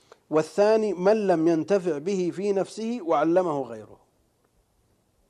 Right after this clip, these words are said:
عكس هذه، انتفع بالعلم في نفسه، صار لديه شيء من العلم، لكنه كتمه عن غيره.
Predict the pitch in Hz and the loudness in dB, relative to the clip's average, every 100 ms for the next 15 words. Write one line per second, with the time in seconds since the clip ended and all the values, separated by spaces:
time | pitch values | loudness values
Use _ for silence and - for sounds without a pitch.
0 | - 143 160 - 113 107 - - _ _ | -12 -4 -4 -4 -18 -20 -20 -20 _ _
1 | _ _ _ _ _ _ - 135 156 185 | _ _ _ _ _ _ -12 -6 -2 0
2 | 180 151 156 160 170 143 139 127 117 - | 0 -2 -2 0 -2 -2 -6 -8 -8 -12
3 | 156 196 180 151 139 123 120 117 110 113 | -8 -2 -2 -2 -6 -10 -16 -16 -18 -18
4 | 110 _ _ _ _ _ _ _ _ _ | -20 _ _ _ _ _ _ _ _ _
5 | _ _ _ _ _ _ 139 135 147 160 | _ _ _ _ _ _ -2 -2 -2 -2
6 | 185 185 202 151 120 110 113 107 107 110 | -2 -4 -4 -4 -6 -10 -12 -12 -14 -18
7 | 104 | -20